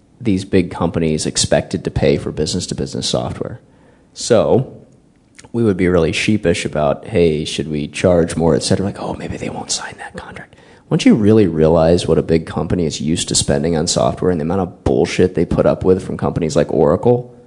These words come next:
you start to realize, like, man, if we're just, we can be, we can be eighty percent better than the experience with Oracle without very much effort. Right? I mean, very little.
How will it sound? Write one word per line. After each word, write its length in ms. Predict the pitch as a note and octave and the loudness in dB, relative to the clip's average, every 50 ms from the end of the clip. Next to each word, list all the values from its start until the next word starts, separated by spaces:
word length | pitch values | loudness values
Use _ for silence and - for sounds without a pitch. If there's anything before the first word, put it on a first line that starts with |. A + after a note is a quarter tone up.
| - _ _ _ _ _ | -20 _ _ _ _ _
you 80 | - A2 | -4 0
start 240 | - B2+ B2+ - - | 2 2 2 2 2
to 60 | F#2+ | 2
realize, 280 | G2+ A2 G#2+ F#2 E2+ | 4 4 4 4 2
like, 160 | E2+ E2+ - - | 0 -6 -6 -2
man, 460 | G2+ B2+ B2 F2 B1+ A#1 A#1 A1+ - _ _ _ _ _ - | 0 2 2 0 -2 -4 -10 -12 -16 _ _ _ _ _ -16
if 120 | A2+ - | -4 2
we're 120 | D3 E3+ G3 | 2 2 4
just, 320 | - E2+ - - - - - - _ _ _ _ _ _ _ _ _ _ _ _ | 2 0 0 -2 -8 -12 -20 -20 _ _ _ _ _ _ _ _ _ _ _ _
we 180 | - G#2 C#3 G#3+ | 0 2 2 4
can 200 | - D#3+ A2 G#2 | 4 2 2 4
be, 380 | F#2+ F#2+ F2+ F2 E2+ - - - - - | 4 4 4 4 2 0 -6 -16 -2 2
we 100 | - A#3 | 2 2
can 200 | - - C#3 G#2+ | 4 4 2 2
be 340 | F#2+ F2+ D#2 D#2 - - - _ _ _ _ _ _ _ _ _ _ _ | 2 0 -2 -2 -6 -10 -18 _ _ _ _ _ _ _ _ _ _ _
eighty 240 | - D#3 E3 D#3+ D3 | 0 2 4 4 4
percent 380 | - - A2+ G#2+ - G2+ F#2+ F#2 | 4 4 2 2 2 0 0 2
better 260 | - G2 F2 E2+ E2 | 2 2 2 2 0
than 180 | D#2+ E2 E2 D#2+ | 0 -2 -4 -4
the 80 | D#2+ D2+ | -4 -4
experience 460 | D2+ - - - F2 E2 D#2+ D#2 - | -6 -6 -4 -4 -2 -2 -2 -4 -6
with 100 | - - - | -8 -6 -2
Oracle 600 | - D#2 C#2+ C2+ - - G#1+ - - - - - | 0 2 2 0 0 -2 -4 -4 -4 -6 -16 -4
without 360 | - F#2+ F#2+ F#2 F#2+ - - - | 0 2 2 4 4 2 2 2
very 200 | F#2 F2 D2+ C#2 | 2 2 2 0
much 220 | C#2 A1 - - | -4 -6 -2 0
effort. 360 | - - - - - - - - _ _ _ _ _ _ _ _ _ _ _ _ _ _ _ _ _ _ _ _ _ _ _ _ _ - | 0 0 0 -4 -8 -10 -12 -16 _ _ _ _ _ _ _ _ _ _ _ _ _ _ _ _ _ _ _ _ _ _ _ _ _ -2
Right? 120 | G#2+ - | -2 0
I 40 | - | 0
mean, 180 | G#2 C#2+ F2 - - | -2 -4 -6 -10 -10
very 360 | - G#2 A2+ A#2+ B2 A#2+ A2+ | -2 2 4 4 4 4 4
little. 480 | F#2+ F#2+ G#2 F2 D2 G1+ - - - | 4 4 4 2 2 -4 -6 -12 -16